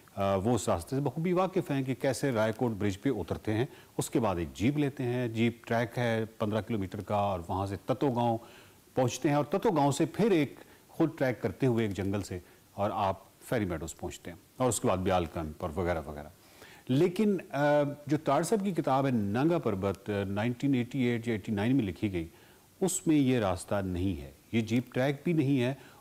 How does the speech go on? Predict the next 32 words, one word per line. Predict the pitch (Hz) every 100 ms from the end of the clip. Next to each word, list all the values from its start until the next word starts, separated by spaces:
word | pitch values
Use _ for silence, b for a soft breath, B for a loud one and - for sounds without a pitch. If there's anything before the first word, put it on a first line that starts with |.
| B
और | 123 127 -
ततो | - - 220
से | - 190
आगे | 113 127 147 220
भी | 220
जो |
तार | 208 151 147
साहब | 131 147 135
ने | 131 131 123
रास्ता | 120 107 131
इख्तियार | 104 120 113 107
किया | 110 117 113
फेरी | - 135 165
मेडोज़ | 208 175 151
जाने | 120 107 107
के | 107
लिए, | 110 120
वो | 90 107 147
भी | 135 139
ये | 90 123
वाला | 156 139 120
रास्ता | 101 - 107
नहीं | 95 92 90 101
है। | 82 76 B B B B B
और | 143
न | 127 185
सिर्फ | 220 262 214
तार | 147 123
साहब | 107 - 117
बल्कि | 120 117 143
उससे | 202 - - 233
पहले, | 170 120 104 101